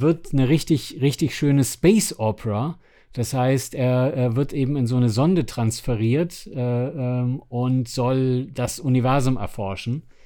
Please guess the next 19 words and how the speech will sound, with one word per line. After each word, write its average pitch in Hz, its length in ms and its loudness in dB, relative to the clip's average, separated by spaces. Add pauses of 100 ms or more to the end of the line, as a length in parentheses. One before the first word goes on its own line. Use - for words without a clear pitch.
(300)
Es 123 200 -4
endet 151 280 0
aber 131 220 2
damit, 135 400 2
dass 127 160 0
es 131 140 -4
eben 131 260 0
dann 123 160 2
nicht 131 200 0
nur 123 440 0
einen 165 500 2
Bob 135 460 -2
gibt, - 280 -4
sondern, 131 840 0
äh, 123 220 -6
quasi 127 440 -2
eine 123 220 -2
ganze 123 300 -2
Bob-Zivilisation 135 1500 0